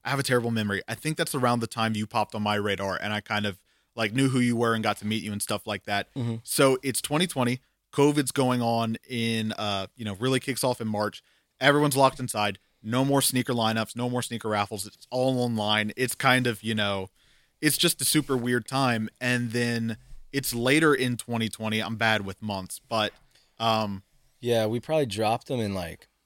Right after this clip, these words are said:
Speaker 2: September or something.
Speaker 1: I, I was gonna say, I thought October, so September would make
Speaker 2: October,
Speaker 1: sense.
Speaker 2: yeah,
Speaker 1: But
Speaker 2: so October,
Speaker 1: amidst
Speaker 2: September.
Speaker 1: all of that, you then start seeing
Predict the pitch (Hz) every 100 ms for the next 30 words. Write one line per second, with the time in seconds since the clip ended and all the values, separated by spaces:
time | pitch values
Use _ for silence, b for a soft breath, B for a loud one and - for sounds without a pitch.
0 | _ _ - - - - 110 98 85 -
1 | 92 - - 165 156 165 170 202 165 117
2 | 123 - 110 104 - 107 98 95 113 -
3 | 110 135 120 110 120 107 113 107 101 127
4 | 120 - 113 - 104 131 147 165 202 -
5 | - 165 175 127 123 123 127 135 151 -
6 | 147 131 - 139 131 127